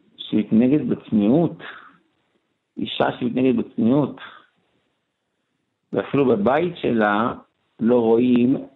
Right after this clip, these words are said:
את השערות. אז ישאל השואל, ומי שלא הבין לנו היום, וישר נכנס לשידור, וישאל את עצמו,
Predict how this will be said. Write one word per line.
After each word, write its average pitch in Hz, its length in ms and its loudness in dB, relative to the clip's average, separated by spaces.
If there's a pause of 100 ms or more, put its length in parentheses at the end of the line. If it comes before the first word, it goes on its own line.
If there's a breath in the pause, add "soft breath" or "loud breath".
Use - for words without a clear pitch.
(100)
את - 220 -6
השערות. 104 1600 -4 (640)
אז 110 140 -2 (340)
ישאל 165 340 -2
השואל, 131 420 -2 (400)
ומי 113 180 0
שלא 135 180 -2
הבין 117 240 2
לנו 101 240 2
היום, 90 280 0
וישר 95 380 -4
נכנס 127 340 -6
לשידור, 113 540 -4 (360 soft breath)
וישאל 107 440 -2
את - 80 -6
עצמו, - 380 -6